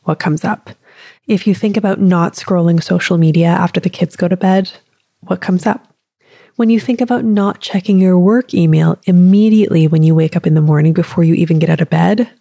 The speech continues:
what uncomfortable feelings do you imagine that you would need to experience? And when the answer begins to come up, I would like to invite you to approach this with curiosity and self-compassion.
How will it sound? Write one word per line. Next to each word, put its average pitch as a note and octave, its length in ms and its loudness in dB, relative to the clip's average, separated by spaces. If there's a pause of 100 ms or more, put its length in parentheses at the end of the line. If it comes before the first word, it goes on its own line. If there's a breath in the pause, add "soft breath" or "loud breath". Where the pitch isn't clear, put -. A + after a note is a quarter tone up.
(160)
what F3+ 340 0
uncomfortable B3 640 -2
feelings G#3+ 560 0
do G#3 100 0
you A3 120 4
imagine E3+ 500 0
that - 80 -2
you E3 140 2
would E3+ 160 0
need D#3+ 260 2
to D#3+ 140 -2
experience? - 1000 -4 (1040)
And G#3+ 140 2
when A3+ 100 2
the A#3 160 0
answer C4 320 0
begins C4 400 0
to - 100 -10
come F3 220 0
up, - 380 -4 (200)
I - 120 -6
would B3+ 200 2
like A#3+ 340 0
to - 180 -4
invite F3+ 360 0
you F3 120 0
to - 180 -2
approach - 480 -4
this G#3+ 460 -2 (140)
with F3+ 140 -4
curiosity E3+ 880 0
and E3 140 2
self-compassion. - 920 -4